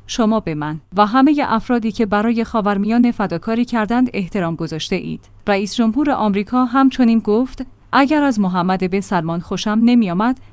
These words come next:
سریعاً از این مکان خارج می‌شدم." او همچنین مدعی شد:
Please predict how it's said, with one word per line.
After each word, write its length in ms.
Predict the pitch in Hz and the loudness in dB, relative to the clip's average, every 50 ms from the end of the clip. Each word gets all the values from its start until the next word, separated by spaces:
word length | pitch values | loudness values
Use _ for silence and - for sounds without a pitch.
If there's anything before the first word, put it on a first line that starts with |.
| - | -12
سریعاً 480 | - - - 240 226 226 233 240 240 247 - | -4 0 2 2 4 4 2 2 2 2 0
از 180 | - 202 190 | 0 0 0
این 180 | 208 208 202 190 | 0 0 0 0
مکان 300 | 175 180 - 190 175 180 | -2 -2 -4 -4 -6 -6
خارج 420 | - - 208 185 170 175 175 - | -6 -4 -4 -2 -2 -4 -6 -8
می‌شدم." 460 | 170 151 - - 156 - 127 - 160 - - - - - - - - | -8 -8 -8 -10 -12 -12 -12 -14 -14 -16 -20 -20 -20 -20 -20 -8 -4
او 180 | 254 285 269 | -2 -2 0
همچنین 480 | 240 277 277 269 254 262 254 240 226 226 | 2 4 4 4 4 4 4 4 4 4
مدعی 380 | 220 202 170 - 175 170 180 175 | 2 2 0 -2 -4 -4 -4 -6
شد: 240 | - - 165 156 | -6 -8 -8 -8